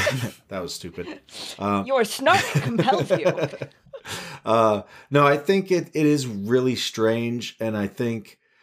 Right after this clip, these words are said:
Speaker 1: I read, uh, an article, I can't remember where, but they said they, Wanda brought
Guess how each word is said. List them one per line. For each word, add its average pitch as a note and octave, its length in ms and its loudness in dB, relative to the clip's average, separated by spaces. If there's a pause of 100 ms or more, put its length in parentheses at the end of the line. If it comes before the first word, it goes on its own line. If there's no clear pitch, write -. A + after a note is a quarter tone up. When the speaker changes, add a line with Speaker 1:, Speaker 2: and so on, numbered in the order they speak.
(160)
Speaker 1:
I G2+ 80 0
read, G#2+ 500 4 (100)
uh, F#2+ 380 0 (800)
an G#2 100 -4
article, F#2+ 720 -2 (500)
I F#2 80 -8
can't G2 200 -4
remember F2 260 -4
where, F2+ 300 0
but E2+ 180 -6
they E2+ 120 0
said F2+ 340 -2
they, F#2 220 0 (600)
Wanda G2+ 560 2
brought F#2+ 500 0